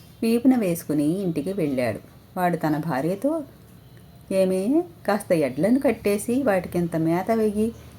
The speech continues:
నేను తొందరగా న్యాయాధికారి గారి ఇంటికి పోవాలి" అన్నాడు. తన మొగుడు వీపు మీద సంచి దించకపోవడం గమనించి రైతు భార్య అందులో ఏదో రహస్యం ఉన్నదని గ్రహించింది.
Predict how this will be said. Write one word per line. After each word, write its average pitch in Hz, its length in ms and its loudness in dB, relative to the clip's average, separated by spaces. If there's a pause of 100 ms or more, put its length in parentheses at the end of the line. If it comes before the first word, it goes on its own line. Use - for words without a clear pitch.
(100)
నేను 185 220 2
తొందరగా 220 600 2
న్యాయాధికారి 202 840 0
గారి 185 300 0
ఇంటికి 175 320 -2
పోవాలి" 190 640 0 (380)
అన్నాడు. 147 380 2 (720)
తన 165 100 4
మొగుడు 180 680 2 (140)
వీపు 160 280 0
మీద 262 220 4
సంచి 233 520 2
దించకపోవడం 180 880 2
గమనించి 202 540 0 (380)
రైతు 185 260 2
భార్య 220 380 2
అందులో 160 480 0
ఏదో 190 320 0
రహస్యం 185 580 -2
ఉన్నదని 147 560 2
గ్రహించింది. 160 600 0